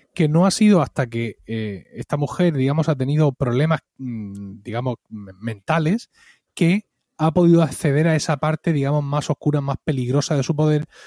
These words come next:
porque mientras es consciente, mientras es plenamente consciente de lo que es capaz de hacer, tiene u-, como una especie de, eh, autolímites impuestos que le impiden, pues, eso, mm, convertir todo lo sólido en líquido con un simple pensamiento, ¿no?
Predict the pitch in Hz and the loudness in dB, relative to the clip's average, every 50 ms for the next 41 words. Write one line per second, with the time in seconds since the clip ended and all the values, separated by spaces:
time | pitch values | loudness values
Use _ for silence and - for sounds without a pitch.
0 | - _ - 160 - - 151 143 139 131 - 139 143 160 - - - 180 - - | -20 _ -4 -4 -2 -2 -4 -4 -4 -6 -4 -4 -4 -4 -4 -2 -2 -2 -2 0
1 | - 175 170 160 147 - 135 143 143 135 120 131 123 117 156 - - 170 151 147 | 0 -2 0 -2 -2 -4 -6 -4 -4 -6 -6 -6 -4 -4 -6 -6 -4 -4 -2 -2
2 | 147 147 - 156 147 - 123 - - 165 165 160 147 - 120 110 110 110 107 117 | -2 -4 -4 -4 -4 -4 -6 -4 -2 -2 -2 -2 -2 -4 -4 -4 -4 -4 -4 -6
3 | 110 - - 131 131 131 131 131 - - 160 156 160 - _ _ - - - - | -8 -6 -4 -4 -2 -2 -2 -4 -2 -2 -2 -2 -2 -6 _ _ -20 -20 -20 -20
4 | _ _ _ - 151 147 147 147 147 135 - - 135 127 131 131 135 135 - - | _ _ _ -2 0 2 2 0 0 0 0 -2 -2 0 0 -2 -2 -2 -4 -4
5 | 139 - - 147 135 123 123 123 123 120 - _ 117 113 107 104 104 - - 123 | -6 -4 -2 -4 -2 0 -2 -2 -2 -4 -6 _ -8 -8 -6 -6 -8 -8 -2 -2
6 | 147 135 151 131 131 147 151 160 143 151 131 - 147 131 120 - 151 - - - | -2 0 0 0 0 0 0 0 -2 -2 -4 -4 -8 -8 -4 -4 -4 -4 -2 -4
7 | 165 160 - _ _ - - - _ _ _ - 156 139 127 131 127 - - 135 | -4 -4 -4 _ _ -20 -20 -20 _ _ _ -2 0 0 0 -2 -4 -4 -4 -2
8 | 131 127 139 147 160 - - 147 117 - - - - - - - _ - 113 110 | 0 0 0 -2 -2 -2 -2 -2 -2 -2 -6 -10 -12 -14 -14 -16 _ -10 -10 -8
9 | - - 143 139 - - _ _ - 104 98 95 95 95 - _ _ _ _ 101 | -6 -6 -6 -6 -6 -12 _ _ -16 -14 -14 -14 -16 -18 -20 _ _ _ _ -20
10 | 104 113 - - 117 110 104 107 101 98 - - 131 127 127 117 - - 143 127 | -20 -18 -10 -8 -8 -6 -6 -8 -8 -10 -8 -4 -4 -2 -2 -4 -4 -4 -2 -2
11 | 127 117 120 - - 135 127 123 120 117 117 120 135 139 127 - 139 123 123 120 | -2 -2 -4 -2 0 0 0 2 0 0 -2 -2 -4 -6 -2 -2 -2 0 0 -2
12 | 113 120 120 123 123 120 - - 127 113 113 123 113 113 104 - 110 131 156 160 | -2 -4 -4 -4 -6 -6 -6 -6 -6 -6 -6 -6 -6 -6 -8 -6 -6 -6 -6 -6
13 | - - 104 117 156 - | -6 -6 -4 -4 -6 -8